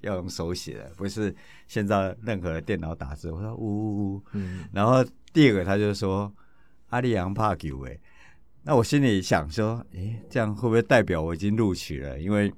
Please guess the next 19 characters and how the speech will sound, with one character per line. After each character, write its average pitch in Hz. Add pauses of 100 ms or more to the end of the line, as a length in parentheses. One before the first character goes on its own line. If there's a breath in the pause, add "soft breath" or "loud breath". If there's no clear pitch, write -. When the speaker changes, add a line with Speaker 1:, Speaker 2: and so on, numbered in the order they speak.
Speaker 1:
他 107
说 107
礼 92
拜 98
六， 90 (380)
诶， 131
那 139
时 117
候 98
好 92
像 107
礼 90
拜 117
二 104
还 80
是 82
礼 76
拜 82
六 80